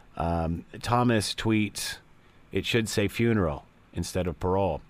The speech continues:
Uh, feel free to offer your opinion. You can send us a note at scott thompson at nine hundred C H M L dot com. Phone lines always open, nine oh five, six four five, three two two one,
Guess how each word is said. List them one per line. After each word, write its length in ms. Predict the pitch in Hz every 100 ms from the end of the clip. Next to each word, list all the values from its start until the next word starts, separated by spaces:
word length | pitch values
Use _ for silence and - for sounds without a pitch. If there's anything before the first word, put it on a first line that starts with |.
| - - - -
Uh, 220 | 92 92
feel 260 | - 131 117
free 220 | 120 120
to 60 |
offer 320 | 110 101 104 101
your 180 | 98
opinion. 460 | 101 98 107 110 104
You 80 | 85
can 160 | 90
send 200 | 80 101
us 120 | 101 95
a 40 |
note 200 | 92 95
at 40 |
scott 260 | 85 - 92
thompson 360 | - 95 92 92
at 80 |
nine 220 | 82 90 87
hundred 260 | 95 87
C 180 | - 98
H 200 | 90 -
M 60 | 87
L 120 | 87
dot 240 | 85 85
com. 300 | - 95 98
Phone 220 | 92 107
lines 280 | 107 101 101
always 300 | 98 101 98
open, 280 | 101 98 104
nine 200 | 101 104
oh 40 |
five, 280 | 101 110 104
six 200 | - 107
four 200 | - 104
five, 260 | - 101 98
three 220 | - 107
two 120 | -
two 220 | 104 98
one, 360 | 92 101 101 95